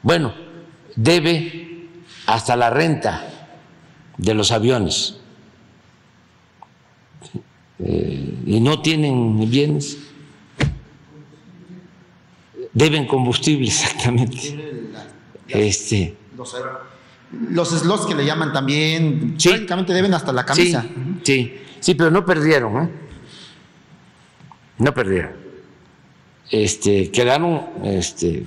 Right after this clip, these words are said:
Speaker 1: con esas deudas. O sea, quebró la empresa, pero los dueños, eh, por lo general, se protegen.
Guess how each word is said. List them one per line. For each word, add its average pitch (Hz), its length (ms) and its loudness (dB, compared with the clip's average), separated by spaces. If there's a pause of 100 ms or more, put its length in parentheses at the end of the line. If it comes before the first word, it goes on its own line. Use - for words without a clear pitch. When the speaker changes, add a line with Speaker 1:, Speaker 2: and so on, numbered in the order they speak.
(100)
Speaker 1:
con 98 240 0
esas 120 300 0
deudas. 123 500 0 (760)
O - 60 -16
sea, 90 140 0
quebró 120 640 0
la 120 80 0
empresa, 123 540 -2 (1080)
pero 156 600 2 (1400)
los 120 540 2
dueños, 131 560 0 (1080)
eh, 98 480 0
por 117 140 2
lo 117 100 2
general, 120 400 2
se 123 120 -2
protegen. 95 580 -2